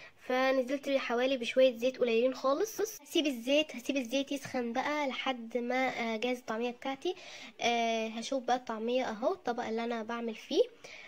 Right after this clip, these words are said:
هعمل بقى على شكل زي اللي بتيجي من بره بالظبط، اللي هي الكور الصغيره دي. آم، ممكن بقى تعمليها مبططه شويه وتحطي سمسم، بس انا ما حطيتش سمسم، ما حطيتش اي حاجه.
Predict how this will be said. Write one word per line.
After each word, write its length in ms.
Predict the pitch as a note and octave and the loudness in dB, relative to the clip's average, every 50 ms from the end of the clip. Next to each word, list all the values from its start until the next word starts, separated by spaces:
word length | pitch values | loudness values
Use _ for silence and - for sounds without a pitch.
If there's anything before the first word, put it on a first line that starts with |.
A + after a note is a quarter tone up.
| - - - | -16 -6 -2
هعمل 260 | C#4 C#4+ D4 C#4+ C#4 | 0 4 4 4 4
بقى 140 | C4+ C#4+ C#4 | 4 2 2
على 120 | C4 B3+ B3+ | 2 0 -2
شكل 320 | - C4 - - C4+ B3+ | -4 -8 -6 -2 -2 -2
زي 100 | A#3 A#3 | 0 -2
اللي 120 | A3+ A3+ | -2 -2
بتيجي 240 | A3 - - B3+ C4 | -4 -6 -6 -4 -2
من 160 | C4+ B3 A#3 | -2 0 0
بره 160 | A3+ B3+ C4 C4 | 0 0 0 0
بالظبط، 360 | A#3 A3 G#3+ C4 C4 C4 - | -2 -2 -2 -2 -2 -2 -2
اللي 120 | A#3 B3 | 0 0
هي 40 | B3+ | 0
الكور 320 | B3 B3+ - C4 C4 B3+ | 0 0 0 0 2 2
الصغيره 560 | B3 A#3+ - - A#3+ A3+ A3 A3 A#3 A#3+ B3 A#3+ | 0 -4 -8 -6 -4 -4 -2 -2 -4 -4 -6 -6
دي. 200 | - C#4 F#4+ B4 - - - - - - - - - - - | -2 0 0 0 0 -2 -18 -18 -16 -16 -16 -16 -12 -4 0
آم، 520 | A3+ A#3+ A#3+ A#3+ A#3 A#3 A#3 A#3 A#3 A#3 | 2 2 4 4 2 2 0 -2 -4 -4
ممكن 300 | B3 C#4 D4 - D4 C#4 | -4 -4 -2 0 2 4
بقى 120 | C#4 C#4 C#4+ | 4 4 4
تعمليها 580 | C#4 B3+ B3 A#3+ B3 C4 C4 C4+ C4+ B3 A#3 | 4 2 2 4 4 4 4 4 2 2 2
مبططه 500 | A3+ A#3 A3+ A3 A#3 A#3 - C4 B3+ B3+ | 2 0 -2 -2 -4 -4 -4 -2 -2 -2
شويه 460 | B3+ - - A#3 A#3+ B3 B3+ B3+ B3 | -2 -2 -4 -2 0 2 4 4 4
وتحطي 280 | A#3+ A#3+ - C4 - - | 2 0 -4 -10 -8 -4
سمسم، 320 | - C4 B3+ B3+ - B3+ | -2 -2 -2 0 0 -2
بس 200 | A#3+ A3+ - - | -2 -2 -4 -4
انا 140 | G#3 A#3 B3 | -4 -2 -2
ما 80 | A#3+ A#3 | -4 -6
حطيتش 260 | A#3 A3+ - - - | -8 -12 -14 -14 -12
سمسم، 360 | - - C4 B3+ B3+ - B3+ A#3+ | -6 -2 -2 -2 -2 -4 -8 -8
ما 60 | A3+ | -6
حطيتش 260 | A3+ A3+ - - - | -6 -8 -10 -6 -4
اي 140 | A#3+ A#3 A3+ | -2 -2 -2
حاجه. 360 | A3+ A#3+ B3 B3 C4 D4+ F4+ | -2 -2 0 0 0 -2 -2